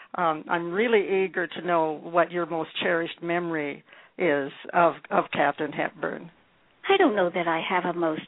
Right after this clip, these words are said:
Speaker 2: cherished memory. I knew her for a long time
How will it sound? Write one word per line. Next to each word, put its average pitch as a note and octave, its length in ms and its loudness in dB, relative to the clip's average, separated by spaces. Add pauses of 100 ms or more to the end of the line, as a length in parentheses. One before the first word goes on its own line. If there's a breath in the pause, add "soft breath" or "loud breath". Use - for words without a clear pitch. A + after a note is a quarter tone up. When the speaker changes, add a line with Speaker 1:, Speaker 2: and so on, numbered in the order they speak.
(140)
Speaker 2:
cherished D#3 420 2
memory. F3 460 0 (160)
I G#3+ 120 2
knew B3 200 4
her G3 200 4
for F3+ 100 0
a E3+ 60 4
long F3+ 600 0
time A#3 580 -4